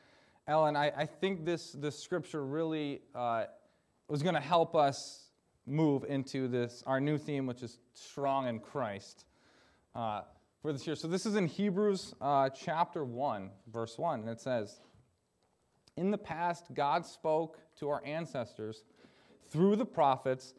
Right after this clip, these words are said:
at many times and in various ways."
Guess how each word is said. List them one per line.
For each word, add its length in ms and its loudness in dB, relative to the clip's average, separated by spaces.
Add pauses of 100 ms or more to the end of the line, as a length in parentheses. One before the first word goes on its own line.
(400)
at 160 -2
many 380 2
times 640 0
and 140 -4
in 160 -2
various 800 0 (240)
ways." 680 -4